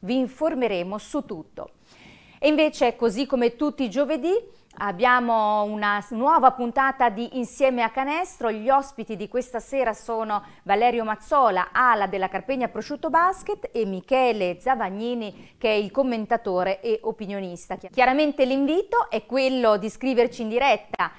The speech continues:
attraverso il numero WhatsApp tre sette zero tre sei sei settantadue dieci oppure, mm, commentando sotto la diretta che trovate sulla nostra pagina Facebook.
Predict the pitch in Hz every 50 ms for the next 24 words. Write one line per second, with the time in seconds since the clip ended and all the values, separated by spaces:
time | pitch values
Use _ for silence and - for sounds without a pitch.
0 | - - - - - 202 - 233 220 233 240 240 - 233 208 208 240 247 240 233
1 | 220 214 214 220 214 - - 247 226 208 - 190 175 - - 208 214 214 - 214
2 | 190 - 214 190 160 165 233 240 233 208 185 180 170 - - 208 208 202 - -
3 | - 185 185 - - - 240 226 208 180 180 - 180 165 - 175 175 - 175 170
4 | 220 254 269 240 302 330 403 480 - - - - - - - _ _ - 415 403
5 | - 262 262 233 202 185 185 180 185 - - - 202 190 190 - - 262 269 311
6 | 392 466 - - 233 190 175 190 185 190 185 - - - 330 349 381 370 - 311
7 | 240 226 214 220 302 285 202 180 175 - - - 220 240 - - - - _ _
8 | _ _ 240 - 330 370 285 185 175 - - 247 - - 240 240 196 175 180 -
9 | - 247 247 240 208 170 175 165 202 214 233 233 - 247 185 175 165 160 160 160
10 | 156 - - 160 165